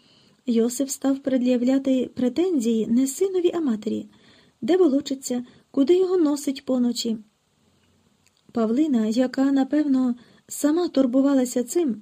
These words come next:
для чоловіка завжди знаходила слово заспокоєння. А куди ж йому волочитись?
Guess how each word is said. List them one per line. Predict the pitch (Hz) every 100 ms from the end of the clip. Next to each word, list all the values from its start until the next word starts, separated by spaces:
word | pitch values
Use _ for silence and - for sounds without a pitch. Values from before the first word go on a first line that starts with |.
| - -
для | 233 262
чоловіка | 254 247 262 330 339 262
завжди | 233 247 226 320
знаходила | 311 262 247 277 277 311 311
слово | - 233 226
заспокоєння. | 233 247 - 277 339 285 220 208 208 208 _ _ _ _ _ _ _
А | - 240
куди | 254 247 269
ж | 320 339
йому | 320 311
волочитись? | 330 359 - 220 214 208